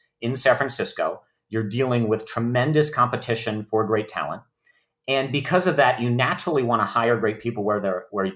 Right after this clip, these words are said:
they are. And so you're motivated to set up these remote offices. And so for Twitter,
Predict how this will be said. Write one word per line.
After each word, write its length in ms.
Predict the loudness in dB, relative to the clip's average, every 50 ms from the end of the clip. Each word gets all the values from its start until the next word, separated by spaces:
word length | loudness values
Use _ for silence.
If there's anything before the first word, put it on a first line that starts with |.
| -8 _ -4
they 120 | 0 2
are. 360 | 4 4 4 2 0 -4 -8 -12 _ _ _ _ _ -6
And 100 | -4 -4
so 120 | -2 -2 0
you're 100 | 0 2
motivated 500 | 4 4 4 4 4 2 2 2 0 -2
to 40 | -2
set 280 | -2 0 2 4 4
up 160 | 4 4 2 0
these 200 | -4 -4 -2 -2
remote 400 | -2 0 2 2 2 0 -2 -8 _ -2 0
offices. 640 | 2 2 2 0 -6 -14 -14 -16 -18 -20 -20 _ _ -6
And 100 | -4 -2
so 140 | 0 0 0
for 120 | 0 -2
Twitter, 480 | -2 2 4 6 6 4 4 0 -4